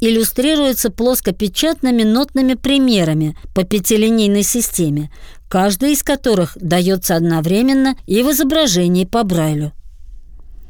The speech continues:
Смирнов Глеб Александрович. Запись нот по системе Брайля. Краткое руководство для зрячих музыкантов,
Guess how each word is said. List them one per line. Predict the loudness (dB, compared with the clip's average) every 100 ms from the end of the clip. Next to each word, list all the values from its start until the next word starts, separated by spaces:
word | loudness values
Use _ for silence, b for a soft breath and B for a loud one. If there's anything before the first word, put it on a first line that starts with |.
| -16 -6
Смирнов | 0 2 2 2 0 -2
Глеб | -6 -2 0 0 0
Александрович. | -2 -2 -2 0 0 -2 -4 -6 -10 B B B B
Запись | 0 2 2 0 -2 0
нот | 0 0 -2
по | -4
системе | -2 -2 -2 0 0 0
Брайля. | 0 2 2 0 -2 B B B
Краткое | 0 0 0 0 -2
руководство | 0 0 0 0 0 -2 0
для | 2 2
зрячих | 2 2 0 -2
музыкантов, | -2 -2 -2 0 0 0 -4